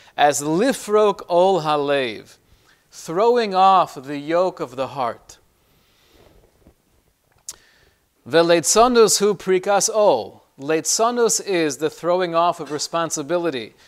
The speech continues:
the not wanting to be shackled down, to have any sense of accountability. Prikas ol is leitzanus.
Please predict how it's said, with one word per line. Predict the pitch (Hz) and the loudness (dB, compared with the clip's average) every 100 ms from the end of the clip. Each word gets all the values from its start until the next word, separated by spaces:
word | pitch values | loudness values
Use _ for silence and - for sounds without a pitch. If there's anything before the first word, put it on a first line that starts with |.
| _ - | _ -12
the | 131 | -6
not | 147 165 175 | -4 -2 -2
wanting | 160 160 175 185 180 160 | -2 0 0 0 -4 -6
to | 156 | -8
be | 143 | -8
shackled | 139 - 170 170 170 151 | -8 -2 0 0 -2 -2
down, | 139 165 160 127 98 - _ _ _ _ | 2 4 4 2 -4 -18 _ _ _ _
to | 139 | -4
have | 147 151 | -2 0
any | 175 | 0
sense | 160 - 175 156 | -2 -2 -2 -4
of | 143 | -6
accountability. | 147 175 170 170 147 170 156 123 92 _ _ _ _ _ _ _ | -6 -4 -6 -6 -4 0 0 -2 -10 _ _ _ _ _ _ _
Prikas | - 220 285 254 254 - 233 | -6 -2 0 4 6 6 2
ol | 208 214 202 | 4 6 4
is | 175 | 2
leitzanus. | 160 165 - 180 170 135 101 - - | 0 0 2 4 4 4 -8 -8 -8